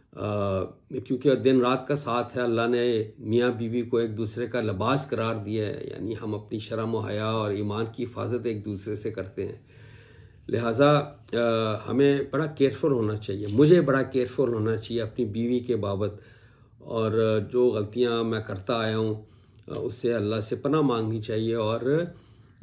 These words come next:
आ, अल्लाह की तरफ रुजू करना चाहिए। रमज़ान का महीने का मकसद ही ये है, जैसे मैंने पहले अर्ज़ की, ये एक ट्रेनिंग पीरियड है, एक महीना,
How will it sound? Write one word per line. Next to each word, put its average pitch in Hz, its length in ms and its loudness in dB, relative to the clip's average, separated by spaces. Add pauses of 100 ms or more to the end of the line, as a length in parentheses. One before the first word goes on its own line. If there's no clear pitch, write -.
आ, - 40 -6
अल्लाह 113 400 0
की 127 140 -2
तरफ 131 200 0
रुजू 117 260 0
करना 117 320 -2
चाहिए। 117 380 0
रमज़ान 117 460 0
का 135 140 -2
महीने 131 380 2
का 143 180 -2
मकसद 143 500 2
ही 143 100 2
ये 120 140 0
है, 101 340 -8
जैसे 98 280 -6
मैंने 117 220 -4
पहले 113 280 -4
अर्ज़ 113 240 -4
की, 151 100 -2
ये 139 160 4
एक 139 180 -4
ट्रेनिंग 147 320 8
पीरियड 113 420 -2
है, 95 200 -10
एक 123 300 -2
महीना, 113 420 0